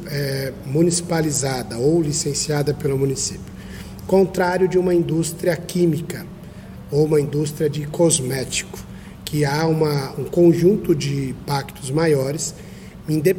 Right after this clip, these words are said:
aí, nesse caso, independente se é uma área de mil metros, dois mil metros, três mil metros, esse tipo de atividade ainda continua na cetesb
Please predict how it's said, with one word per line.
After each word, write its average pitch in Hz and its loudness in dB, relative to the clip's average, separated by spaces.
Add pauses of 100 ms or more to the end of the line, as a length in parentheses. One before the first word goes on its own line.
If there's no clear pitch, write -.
(100)
aí, 156 0
nesse 175 2
caso, 151 -4
independente 147 0
se - -4
é 143 -4
uma 135 -4
área 131 -4
de 123 -8
mil 131 0
metros, 165 -2
dois 139 0
mil 131 -2
metros, 135 -4
três 147 2
mil 180 4
metros, 160 0 (600)
esse 196 6
tipo 170 -4
de 156 0
atividade 156 0
ainda 165 2
continua 185 2
na 151 2
cetesb 101 -4